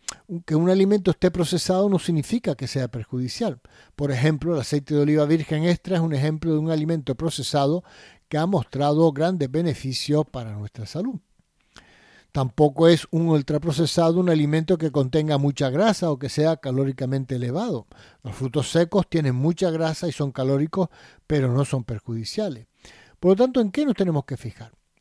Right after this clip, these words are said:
Realmente en lo que hay que fijarse es en los ingredientes del producto. Hay una gran cantidad de ingredientes que son empleados por la industria de la alimentación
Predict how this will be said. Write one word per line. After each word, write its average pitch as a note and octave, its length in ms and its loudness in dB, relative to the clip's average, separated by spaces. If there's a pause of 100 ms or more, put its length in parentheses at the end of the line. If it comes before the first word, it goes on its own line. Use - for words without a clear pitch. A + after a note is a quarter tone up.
Realmente A#3 400 0
en A#3 60 2
lo F#3+ 100 4
que G3 80 2
hay G3 60 -2
que F3 100 -4
fijarse D#3+ 640 0
es F3+ 240 -2
en E3 160 0
los C#3+ 140 4
ingredientes C#3 760 -2
del A2 120 -6
producto. A2 500 -12 (760)
Hay D#3+ 100 8
una F#3 140 10
gran F#3 180 6
cantidad F#3 400 2
de F3+ 80 4
ingredientes E3+ 520 2
que D#3 100 -6
son E3+ 180 2
empleados D3+ 520 0
por C#3+ 180 0
la C#3 80 2
industria C3 480 -2
de B2+ 100 -4
la B2 120 -4
alimentación B2 720 -2